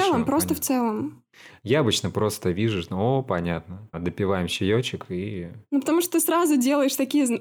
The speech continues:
Speaker 1: выводы, и поэтому
Speaker 2: Я
Speaker 1: возникает
Speaker 2: мастер рубить с плеча, обожаю это дело. М, я в этом спец,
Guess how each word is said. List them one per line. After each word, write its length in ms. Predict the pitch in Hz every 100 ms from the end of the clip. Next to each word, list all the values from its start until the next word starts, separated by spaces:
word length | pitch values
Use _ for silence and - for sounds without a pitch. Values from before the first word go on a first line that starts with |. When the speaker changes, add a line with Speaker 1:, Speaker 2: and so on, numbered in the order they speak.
| 262
Speaker 1:
выводы, 560 | 254 403 392 247 233
и 140 | - 240
поэтому 640 | 269 262 285 277 269 254
Speaker 2:
Я 40 | 240
Speaker 1:
возникает 920 | 247 262 294 - 92 - - - -
Speaker 2:
мастер 640 | 110 110 117 - 95 82 92
рубить 320 | 98 98 90
с 80 | -
плеча, 600 | 98 95 - 107 127 139 -
обожаю 420 | 90 92 95 98
это 260 | 87 90 85
дело. 540 | 85 98 120 101 85 - -
М, 300 | 90 87 90
я 180 | 98
в 40 | 95
этом 220 | 90 87
спец, 540 | - - 107 113 -